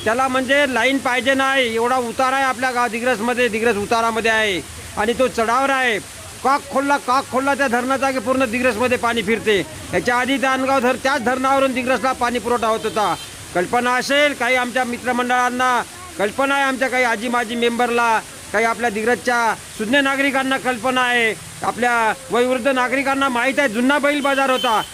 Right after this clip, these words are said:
त्या बैल बाजारामध्ये चोवीस तास नळ आहे. तिथे तो जुना बैल बाजार बरे, त्याला थोटी लावली, लावली नाही लावली तरी चालू राहील चोवीस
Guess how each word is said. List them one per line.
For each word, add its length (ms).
त्या 100
बैल 240
बाजारामध्ये 540
चोवीस 380
तास 220
नळ 240
आहे. 220
तिथे 500
तो 120
जुना 280
बैल 200
बाजार 260
बरे, 360
त्याला 420
थोटी 280
लावली, 460
लावली 300
नाही 220
लावली 200
तरी 120
चालू 280
राहील 160
चोवीस 260